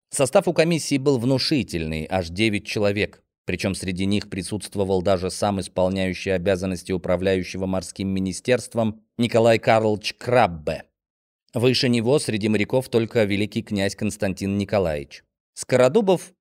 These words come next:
поежился, когда увидел его, шагающего уверенной походкой по пирсу. Крепкого телосложения, с черной длинной бородой, выбритой по центру у подбородка. Новая столичная мода.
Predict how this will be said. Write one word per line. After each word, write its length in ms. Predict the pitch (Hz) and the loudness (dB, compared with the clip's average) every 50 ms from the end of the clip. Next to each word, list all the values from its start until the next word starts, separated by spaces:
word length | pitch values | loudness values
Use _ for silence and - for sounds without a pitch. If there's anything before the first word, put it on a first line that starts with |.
| _ - | _ 0
поежился, 680 | 98 95 101 135 196 202 160 160 143 131 - - 123 107 | 2 2 4 4 2 2 4 2 2 0 0 0 -2 -2
когда 360 | - - 104 98 92 104 101 | 0 -2 -2 0 2 2 2
увидел 400 | 101 95 98 101 92 98 95 92 | 2 0 -2 -2 -2 -2 -2 -2
его, 440 | 92 95 90 92 95 92 87 87 - | -2 -2 0 0 0 0 0 -2 -8
шагающего 680 | - - 98 92 87 95 92 92 87 - - 95 92 95 | -6 -4 -4 0 2 2 2 2 0 -4 -6 -6 -2 -2
уверенной 500 | 95 92 90 90 98 92 92 92 92 92 | 0 0 0 0 -2 -2 -2 -2 -4 -4
походкой 560 | 90 - 95 90 - 110 120 117 - - 95 85 | -2 -2 -4 -2 0 -2 -2 -2 -2 -6 -6 -4
по 160 | - 107 98 | -2 -4 -4
пирсу. 560 | - - 101 87 82 - - - 87 78 - _ _ _ _ _ _ | -4 -4 -6 -6 -6 -8 -10 -10 -12 -12 -12 _ _ _ _ _ _
Крепкого 420 | - 123 131 127 - - 123 120 113 | 2 4 4 4 2 0 -2 -2 0
телосложения, 800 | - 131 120 107 - 120 113 104 98 113 123 131 131 123 120 110 | 0 -2 -2 0 2 2 2 4 4 4 2 4 2 2 0 0
с 100 | - - | -2 -4
черной 440 | - - 127 127 123 113 113 113 101 | 2 4 6 6 6 4 2 0 -2
длинной 500 | 98 107 113 120 117 113 110 107 101 98 | -2 -2 0 2 2 2 2 2 2 2
бородой, 560 | 92 98 101 95 95 90 85 87 113 135 131 | 2 2 2 2 2 2 2 2 2 2 2
выбритой 560 | 107 107 127 117 107 117 117 113 - 117 107 | 2 0 0 0 0 0 0 0 0 -2 0
по 160 | - - 113 | 2 2 0
центру 720 | 110 - - 117 113 110 104 - - 107 107 104 98 101 - | 0 0 0 0 0 0 0 0 0 0 0 0 0 -2 -6
у 100 | - 104 | -8 -4
подбородка. 840 | - 113 101 90 92 104 101 104 104 98 - - - 101 95 87 - _ _ - | -2 -2 -2 0 0 2 2 2 2 0 -2 -4 -6 -6 -6 -6 -10 _ _ -2
Новая 500 | 110 113 117 117 113 104 107 104 104 98 | 0 2 2 4 4 4 4 4 4 2
столичная 640 | - - 113 110 110 104 92 - - 110 107 107 | 0 0 -2 0 0 -2 -4 -4 -4 -2 -2 0
мода. 380 | 107 104 92 85 76 76 - | 0 0 0 -2 -4 -8 -12